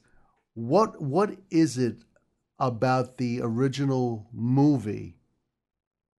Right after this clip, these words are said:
that, that made it such, s-, that made such an impression on you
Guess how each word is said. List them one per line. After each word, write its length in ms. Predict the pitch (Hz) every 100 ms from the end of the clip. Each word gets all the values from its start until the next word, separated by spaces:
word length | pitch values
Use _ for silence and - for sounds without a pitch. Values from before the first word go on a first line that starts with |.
| -
that, 520 | 98 120 117 110 110
that 220 | 123 127
made 360 | 123 131 143 135
it 180 | 123
such, 960 | - - - - 139 131 - - - - _ _ _ _ _ _ _ _ _
s-, 300 | - - -
that 140 | - 131
made 180 | 156 143
such 240 | 156 -
an 80 | 123
impression 960 | 113 110 - 170 175 - - 104 98 - _ _ _ _ _
on 300 | 120 117 113
you 460 | 113 113 107 104